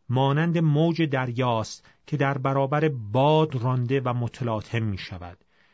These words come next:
چنین شخصی نباید گمان کند که از خداوند چیزی خواهد یافت، چون شخص دودل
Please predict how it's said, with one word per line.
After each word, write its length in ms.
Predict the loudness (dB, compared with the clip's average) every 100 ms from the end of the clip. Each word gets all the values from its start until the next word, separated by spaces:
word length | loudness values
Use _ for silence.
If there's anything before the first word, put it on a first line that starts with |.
| _ -10
چنین 300 | -2 2 2
شخصی 480 | 0 -2 -2 -2 0
نباید 680 | 2 2 2 2 0 -2
گمان 380 | 0 2 4 2
کند 420 | 0 -4 -4 -4 -8 _ _
که 120 | -4
از 180 | -4 -4
خداوند 580 | -4 -2 0 0 0 -2
چیزی 520 | -4 -8 -4 -2 -2
خواهد 420 | -6 -6 -8 -8 -10
یافت، 480 | -10 -10 -14 _ _ _ _ _
چون 260 | -4 0 2
شخص 560 | 0 -2 -2 -2 -4 -4
دودل 640 | -4 -2 0 2 0 -2